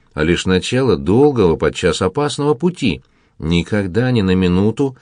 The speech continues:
не переставайте заботиться друг о друге и работать над своими отношениями.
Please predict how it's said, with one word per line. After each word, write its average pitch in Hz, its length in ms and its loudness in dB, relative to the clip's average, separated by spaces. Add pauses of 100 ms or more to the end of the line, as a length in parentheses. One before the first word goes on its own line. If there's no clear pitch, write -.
(340)
не 82 140 0
переставайте 90 640 0
заботиться 110 640 0
друг 90 280 0
о 92 80 2
друге 107 420 0 (300)
и 76 80 -2
работать 82 480 0
над 92 160 -2
своими 95 340 2
отношениями. 104 840 -4